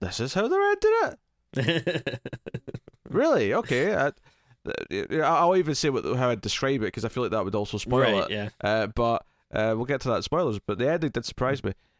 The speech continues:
Speaker 1: Um,
Speaker 2: Mm-hmm.
Speaker 1: I think overall, I think it's a solid enough watch. It's definitely, I, I watched
Speaker 2: Yeah.
Speaker 1: this in the early hours of the morning, um,
Speaker 2: <laughs>
Speaker 1: lying on the couch. It was kind of the perfect mood and
Speaker 2: Mm-hmm.
Speaker 1: setting for it.
Speaker 2: Mm-hmm.
Speaker 1: Um,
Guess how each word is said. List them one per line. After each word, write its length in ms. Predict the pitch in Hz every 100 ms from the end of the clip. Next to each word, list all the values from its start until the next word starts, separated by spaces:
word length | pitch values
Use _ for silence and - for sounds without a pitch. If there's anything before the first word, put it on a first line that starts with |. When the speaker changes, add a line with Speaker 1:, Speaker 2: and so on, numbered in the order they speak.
| _ -
Speaker 1:
Um, 300 | 110 110 113
Speaker 2:
Mm-hmm. 160 | 120 104 -
Speaker 1:
I 80 | 277
think 140 | 311
overall, 380 | 254 233 170 175
I 60 | 175
think 120 | 180
it's 80 | 165
a 60 |
solid 360 | - 160 175 170 -
enough 300 | 131 147 -
watch. 280 | 104 123 147
It's 140 | 127
definitely, 520 | - 156 - 147 135 131
I, 100 | 131
I 40 |
watched 280 | 123 139 185
Speaker 2:
Yeah. 60 |
Speaker 1:
this 380 | 196 127 - - -
in 120 | 117
the 100 | 117
early 280 | 110 135 135
hours 220 | 131 135
of 60 | 135
the 80 | 135
morning, 520 | 113 104 107 123 143 _ -
um, 380 | 104 101 104 101
Speaker 2:
<laughs> 60 | -
Speaker 1:
lying 300 | 107 110 120
on 140 | 127
the 60 | 135
couch. 380 | - 104 107 120
It 140 | 87
was 140 | 104 -
kind 160 | 120
of 100 | 120
the 100 | 107
perfect 520 | - - 120 - 120 _ _ - - -
mood 340 | 120 110 117
and 120 | 113
Speaker 2:
Mm-hmm. 100 | 113
Speaker 1:
setting 280 | 131 104 76
for 300 | 101 104 104
it. 80 | 120 _ _ _ _ _ _ -
Speaker 2:
Mm-hmm. 220 | 123 113
Speaker 1:
Um, 480 | 98 101 101 101 104